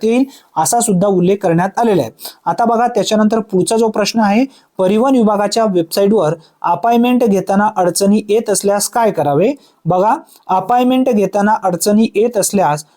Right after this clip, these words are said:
परिवहन विभागामार्फत निवड करण्यात आलेल्या कंपनीच्या खालील तक्रार निवारण प्रणालीवर, म्हणजेच ग्रामेशी पोर्टलवर संपर्क आपल्याला साधायचा आहे. यामध्ये बघा, एजन्सी नेम,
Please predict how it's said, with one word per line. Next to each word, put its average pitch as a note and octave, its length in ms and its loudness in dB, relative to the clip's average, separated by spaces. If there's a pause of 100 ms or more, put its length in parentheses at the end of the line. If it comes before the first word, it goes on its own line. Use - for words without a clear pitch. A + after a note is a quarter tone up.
(140)
परिवहन A3 420 2
विभागामार्फत G3 840 0 (360)
निवड G3 420 2
करण्यात A3 340 0 (120)
आलेल्या F3 360 2
कंपनीच्या G3 720 0 (120)
खालील B3 360 2 (200)
तक्रार G3+ 320 -2
निवारण F3+ 480 0
प्रणालीवर, F3+ 640 0 (400)
म्हणजेच D#3+ 540 0
ग्रामेशी F#3 460 0
पोर्टलवर F#3 680 0 (280)
संपर्क G3 480 0
आपल्याला G#3+ 320 0
साधायचा G3 480 0
आहे. B3+ 100 -2 (300)
यामध्ये G#3 380 2
बघा, A3 280 0 (340)
एजन्सी G#3+ 420 2
नेम, A#3 240 2